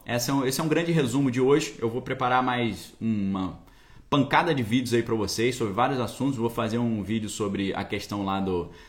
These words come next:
da usina de Chernobyl, né? Pra gente entender o que que tá por trás ali, a preocupação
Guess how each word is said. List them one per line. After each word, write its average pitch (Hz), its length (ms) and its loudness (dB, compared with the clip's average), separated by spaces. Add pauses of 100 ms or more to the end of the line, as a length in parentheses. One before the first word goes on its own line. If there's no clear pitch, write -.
(100)
da 98 140 0
usina 107 560 2
de 82 460 -4
Chernobyl, 95 720 -2
né? 127 260 -4
Pra 90 140 -8
gente 98 340 -6
entender 104 460 -2
o 101 60 -2
que 107 120 -8
que - 80 -12
tá 110 260 -4
por - 220 -10
trás 101 300 -4
ali, 98 200 -2
a 113 60 -4
preocupação 143 800 -2